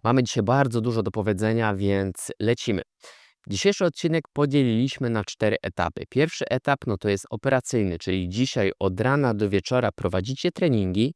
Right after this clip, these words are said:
ogarniacie wszystko w waszych studiach, gasicie pożary i tak dalej, i tak dalej. Ja też się znajdowałem w tym etapie, więc dokładnie powiem wam, co zrobić, żeby z niego wyjść i przejść do etapu drugiego.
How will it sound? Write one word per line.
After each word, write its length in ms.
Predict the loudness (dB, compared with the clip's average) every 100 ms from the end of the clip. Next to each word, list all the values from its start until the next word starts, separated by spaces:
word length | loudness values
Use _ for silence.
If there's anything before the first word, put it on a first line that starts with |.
| _ -2
ogarniacie 680 | 2 2 2 2 0 0 -2
wszystko 640 | -2 0 0 0 -2 0
w 140 | 0 2
waszych 340 | 0 0 -6
studiach, 580 | -8 -4 0 2 2 0
gasicie 400 | -6 -4 -2 -2
pożary 500 | 0 0 2 4 2 -2 -20 -8
i 80 | -6
tak 240 | -4 -4
dalej, 280 | -2 -2 -2 -6
i 80 | -12
tak 200 | -12 -4
dalej. 240 | -2 -2 -4 -20 -20 -6
Ja 120 | -2 2
też 160 | 2
się 180 | 2 0
znajdowałem 600 | 2 2 2 2 2 2
w 60 | -2
tym 120 | -8
etapie, 420 | -6 -4 -4 0 0
więc 300 | 2 0 0
dokładnie 640 | -6 -2 2 2 2 -2 -2
powiem 440 | 2 4 4 0
wam, 220 | 2 0 0
co 280 | -2 0 0
zrobić, 520 | 0 0 2 2 -2
żeby 240 | 0 0
z 80 | -2
niego 320 | -2 0 0
wyjść 380 | 2 2 2 0 -10
i 80 | -10
przejść 340 | -4 -2 -2
do 100 | -4 -6
etapu 360 | -4 -4 -4
drugiego. 460 | -6 -4 0 2 0